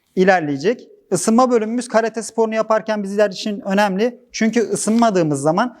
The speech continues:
kaslarımız ilerleyen dönemde yaptığımız tekniklerde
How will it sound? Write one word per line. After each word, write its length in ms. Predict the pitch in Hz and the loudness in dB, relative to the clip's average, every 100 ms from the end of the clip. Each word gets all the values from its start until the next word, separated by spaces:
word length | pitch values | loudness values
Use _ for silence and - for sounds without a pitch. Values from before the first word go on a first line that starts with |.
| - _ | -20 _
kaslarımız 640 | - 175 170 196 208 247 | 0 2 2 0 2 -2
ilerleyen 540 | 233 190 196 202 220 214 | 0 0 2 0 -4 -4
dönemde 320 | 185 165 147 | -4 -2 0
yaptığımız 500 | 151 160 - 208 220 | 0 0 -2 -6 -4
tekniklerde 880 | 185 170 160 170 165 170 254 254 | -6 -4 -2 2 2 0 -4 -4